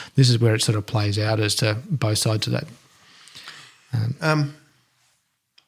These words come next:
Speaker 2: wh-, when, when you first start to feel that something is going drastically wrong,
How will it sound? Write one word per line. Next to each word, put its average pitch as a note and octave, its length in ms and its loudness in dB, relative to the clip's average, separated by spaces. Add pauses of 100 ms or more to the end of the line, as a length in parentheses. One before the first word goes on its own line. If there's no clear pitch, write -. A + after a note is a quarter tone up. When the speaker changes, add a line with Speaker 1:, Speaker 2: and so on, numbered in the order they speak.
(320)
Speaker 2:
wh-, F#3+ 240 2
when, C#4 380 2
when A#3+ 300 0
you D#3+ 160 4
first D3 380 2
start C3+ 320 0 (380)
to B2 200 0
feel C3+ 400 2
that F2+ 180 -6
something G2+ 360 -2
is F#2 100 -4
going F#2 320 -2
drastically G2 560 -4
wrong, F#2 420 -4